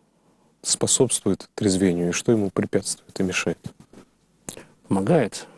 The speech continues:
Speaker 2: Э, ну, во-первых, э, помогает то, э, как мы, э, читаем, опять-таки, м, у святителя Игнатия Бринчанинова, вспоминаемого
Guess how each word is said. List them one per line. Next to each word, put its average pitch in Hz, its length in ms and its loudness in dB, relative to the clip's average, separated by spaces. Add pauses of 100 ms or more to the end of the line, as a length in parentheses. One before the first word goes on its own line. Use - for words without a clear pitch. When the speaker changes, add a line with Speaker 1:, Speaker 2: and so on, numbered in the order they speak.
(1200)
Speaker 2:
Э, 101 160 -2 (260)
ну, 110 220 0
во-первых, 135 520 2
э, 110 300 -2
помогает 123 600 2 (140)
то, 170 280 2 (880)
э, 110 60 -8 (260)
как 127 240 0
мы, 104 240 -2 (120)
э, 98 520 -8
читаем, 110 460 0
опять-таки, 107 600 -4
м, 98 1000 -6
у 98 60 2
святителя 113 560 0
Игнатия 113 320 0
Бринчанинова, 131 540 4
вспоминаемого 107 920 -2